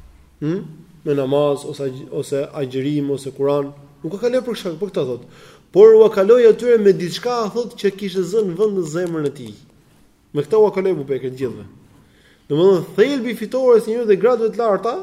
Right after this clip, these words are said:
qen ka atëherë tek zemra e njeriu. Për këtë arsye njeriu duhet t'i japë shumë rëndësi zemrës së tij. Shikoni për shembull dashurinë për hir të Allahut subhanahu wa taala.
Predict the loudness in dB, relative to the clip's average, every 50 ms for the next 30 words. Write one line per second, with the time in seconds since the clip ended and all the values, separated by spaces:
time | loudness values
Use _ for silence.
0 | -12 -16 _ _ _ _ _ _ _ _ -4 -4 -2 -2 -2 -6 -6 -6 -6 -6
1 | -6 -10 -12 -10 -8 -8 -8 -8 -8 -10 -12 -12 -14 -16 -16 -18 -20 -20 _ _
2 | _ _ _ _ _ _ _ _ _ _ _ _ _ _ _ _ _ _ _ _
3 | _ _ _ _ _ _ _ _ _ _ _ _ _ _ _ _ _ _ _ _
4 | _ -8 -4 0 2 2 2 2 0 0 2 4 4 4 4 2 0 0 0 0
5 | -2 -4 -6 -4 -4 -4 -4 -4 -6 -4 -2 -2 -2 -2 -4 -8 -12 -16 -16 -16
6 | -18 -20 _ _ _ _ _ _ _ _ _ _ _ _ _ _ _ _ _ _
7 | _ _ _ _ _ -20 _ _ _ _ _ _ _ _ _ _ _ _ _ _
8 | _ _ _ _ -20 -20 _ _ _ _ _ _ _ -10 -8 -2 2 2 2 2
9 | 4 4 2 2 4 2 4 4 4 4 4 2 2 0 0 0 0 -2 -4 -4
10 | -4 -2 -2 -2 -2 -2 -2 -2 0 0 0 0 -2 -4 -6 -8 -8 -8 -8 -12
11 | -14 -16 -16 -18